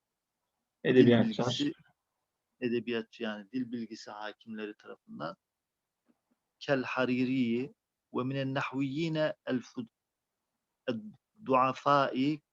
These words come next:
Speaker 1: ke İbni Khalaveyhi.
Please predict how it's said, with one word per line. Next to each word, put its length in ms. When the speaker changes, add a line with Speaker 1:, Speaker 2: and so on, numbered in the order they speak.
Speaker 1:
ke 140
İbni 460
Khalaveyhi. 1600